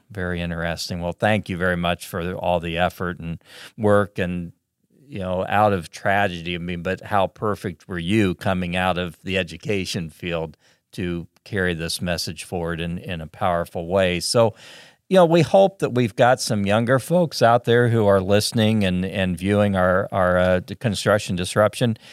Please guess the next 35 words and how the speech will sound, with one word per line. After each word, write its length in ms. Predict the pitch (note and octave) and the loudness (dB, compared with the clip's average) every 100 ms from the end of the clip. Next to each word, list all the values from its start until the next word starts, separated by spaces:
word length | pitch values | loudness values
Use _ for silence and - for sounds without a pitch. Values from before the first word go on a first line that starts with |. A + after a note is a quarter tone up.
| - _ | -20 _
Is 60 | - | -2
there 120 | D3 | 2
any 220 | F#3 C#4+ | 2 0
particular 460 | - E3+ F3+ E3+ B2 | -2 0 2 2 2
advice 560 | F#2+ G#2+ A2+ D3 - | 2 4 4 2 -2
you'd 220 | A#2 A2+ | -4 -4
give 280 | G#2+ C3+ B2 | 0 0 -2
to 140 | - G#2+ | -2 -2
them, 600 | F2 F#2+ A#2+ D3+ G2+ F#2 | 0 4 6 6 4 0
um, 640 | A2 - G2+ G2 F#2+ F2+ - - _ _ - | -2 -2 0 2 0 -4 -8 -20 _ _ -4
to 300 | A2 G2+ F#2 | 2 4 4
help 400 | B2 B2+ - - | 4 4 2 0
them 580 | G#2+ A#2+ A2+ G#2+ G#2 - | 4 4 4 0 -4 -4
a-, 40 | G2+ | -2
and 340 | G2+ G#2 G2+ | 0 0 0
inspire 580 | F#2+ F2 - A2+ A2+ G#2+ | -2 -4 0 4 6 4
them 320 | F2+ G#2 G#2 | 4 4 2
to 240 | F#2 F#2 F2+ | 0 -4 -4
continue 640 | - F#2+ E2 A2 G#2 F#2+ | -4 -4 -2 -2 0 0
to 420 | F2+ - F#2 F2+ F2 - - - F#2+ | -4 -4 -2 -2 -4 -14 -20 -14 -2
build 520 | A2+ A2 A2+ A2 G2+ | 2 6 6 4 0
and 180 | F2+ F2 | -4 -2
remodel 920 | F2+ F2 F2+ G2+ A2 G#2+ G#2+ G2+ A2 | -2 0 4 4 6 4 4 4 0
in 300 | - G2+ F#2 | -2 -4 -4
ways 580 | F2+ G2 G2+ G2 F#2 - | 0 2 2 0 -2 -4
that 220 | G#2 F#2 - _ _ | -2 -2 -4 _ _
take 320 | - C#3 B2+ - - | -2 -2 -2 -10 -6
all 420 | D#3 C#3 D#3 D#3+ | 2 6 6 6
those 260 | A#2+ G2+ | 4 4
occupants 680 | G2 F#2 - G2 G2 F#2+ E2 | 2 2 0 -6 -6 -4 -4
and 120 | G2+ F#2+ - | -6 -8 0
all 320 | C#3 D3 C#3 | 4 6 4
those 240 | G#2 F2+ | 2 0
potential 640 | - F#2 - G2+ F#2 F#2+ F2+ | -4 -12 -6 -6 -4 -4 -2
occupants 680 | F2 - F2+ F#2+ F2 - | -2 -4 -12 -10 -6 -8